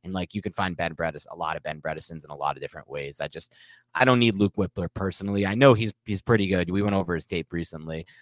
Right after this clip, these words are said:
I just don't know how that translates to the N F L level and if that's any kind of difference maker at all at center. Uh, Pickens, a player I don't know much about. Same with Diabate, but Tajay Spears in round five then brings this right back into, uh, the A range for me. The, I, it's A minus total, but,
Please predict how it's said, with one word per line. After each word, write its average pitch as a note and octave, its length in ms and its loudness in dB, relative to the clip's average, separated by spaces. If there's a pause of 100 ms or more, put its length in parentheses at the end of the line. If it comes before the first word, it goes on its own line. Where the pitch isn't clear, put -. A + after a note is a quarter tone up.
(140)
I F#2 80 -4
just F2+ 180 -8
don't F2+ 160 -2
know F2 140 2
how F#2 220 0
that E2 180 -4
translates E2 460 -10
to - 20 -20
the E2 100 -8
N D#2 80 -6
F D#2 120 -8
L D2+ 120 -6
level D#2 300 -6
and D#2 80 -10
if - 80 -16
that's D2+ 180 -6
any D#2+ 140 -8
kind D#2+ 180 -6
of C#2 80 -10
difference D#2 340 -12
maker D2+ 300 -6
at C2+ 80 -6
all D#2 220 0
at - 100 -12
center. G#2+ 320 -2 (340)
Uh, G#2+ 180 10
Pickens, C3 460 4
a A2 60 2
player A2+ 200 6
I G2 140 6
don't F#2+ 160 -2
know F#2 100 -2
much F2+ 240 -2
about. E2+ 320 0
Same F2+ 160 -2
with F2 140 -4
Diabate, D#2+ 520 2
but E2 220 0 (200)
Tajay B2 300 8
Spears B2 300 4
in G#2 100 -2
round G#2+ 240 4
five G#2 300 8
then F2 180 -4
brings G2 240 -4
this F#2 160 -8
right G2 200 -4
back F#2+ 200 -2
into, F2+ 320 -6 (220)
uh, E2 240 -2
the F#2 180 -8 (120)
A F#2 40 2
range D#2+ 340 -6
for E2+ 100 -14
me. E2 100 -8
The, D#2 120 -6
I, E2+ 200 -4
it's G2 240 -14
A A#2 140 4
minus G#2 360 2
total, B2+ 300 2
but, F#2+ 220 0